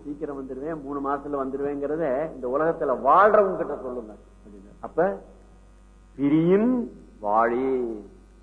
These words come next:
வாழி. ஒன்னே முக்கா வரிதான் உதறிட்டான மனுஷன். "அறங்கூறினும்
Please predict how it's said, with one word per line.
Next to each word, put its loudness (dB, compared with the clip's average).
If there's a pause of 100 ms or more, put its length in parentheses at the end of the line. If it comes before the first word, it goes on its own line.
(120)
வாழி. -20 (1400)
ஒன்னே -6
முக்கா 2
வரிதான் -2 (1120)
உதறிட்டான -2
மனுஷன். -10 (2000)
"அறங்கூறினும் 2